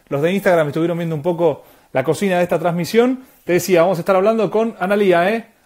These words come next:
Analía Bocomino, la voz de Seda Carmín, que ya está por ahí, me parece. Así que ya mismo le damos paso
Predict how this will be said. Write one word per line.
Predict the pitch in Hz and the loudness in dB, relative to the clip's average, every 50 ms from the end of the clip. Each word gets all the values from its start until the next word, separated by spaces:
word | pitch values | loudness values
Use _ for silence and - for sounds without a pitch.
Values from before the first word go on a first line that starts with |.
| - | -10
Analía | - 156 165 190 202 | -6 -2 0 2 2
Bocomino, | 190 180 170 180 180 202 196 190 175 | 2 2 0 0 -2 -2 -2 0 0
la | 170 | 2
voz | 180 196 196 170 - - 147 | 2 2 0 -2 -4 -6 -4
de | 180 190 190 - | -4 -4 -4 -2
Seda | - 208 214 196 | 0 2 2 2
Carmín, | 175 180 175 185 208 220 220 220 208 - _ _ _ _ _ _ _ - | 2 2 0 0 0 -2 -2 -4 -6 -10 _ _ _ _ _ _ _ -8
que | 143 | -6
ya | 127 - 196 | -2 0 0
está | 175 - - 180 156 | 2 2 0 0 2
por | 165 156 | 2 2
ahí, | 156 170 185 | 2 0 0
me | 180 165 | -2 0
parece. | 156 165 214 220 - 233 240 240 240 _ _ _ _ _ _ - | 0 2 0 2 2 0 -2 -2 -4 _ _ _ _ _ _ -12
Así | 139 123 - 165 | -12 -8 -8 -8
que | 143 151 151 147 143 143 139 139 139 135 123 - | -4 -2 -2 0 0 2 2 0 0 -2 -4 -6
ya | 147 143 | -8 -8
mismo | 151 156 147 143 | -6 -6 -6 -4
le | 135 135 | -4 -4
damos | 143 143 131 - | -4 -4 -6 -4
paso | - 190 185 - 208 208 214 214 - _ | -4 -4 -4 -2 -2 -2 -4 -4 -8 _